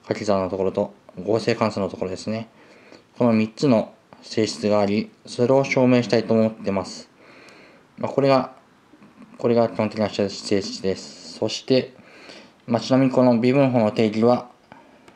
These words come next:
これでし-、これでして、この微分法の定-、定義を使って、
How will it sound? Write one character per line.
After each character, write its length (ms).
こ 80
れ 80
で 180
し-、 220
こ 120
れ 80
で 120
し 120
て、 320
こ 80
の 120
微 140
分 180
法 160
の 120
定-、 260
定 220
義 140
を 80
使 180
っ 120
て、 380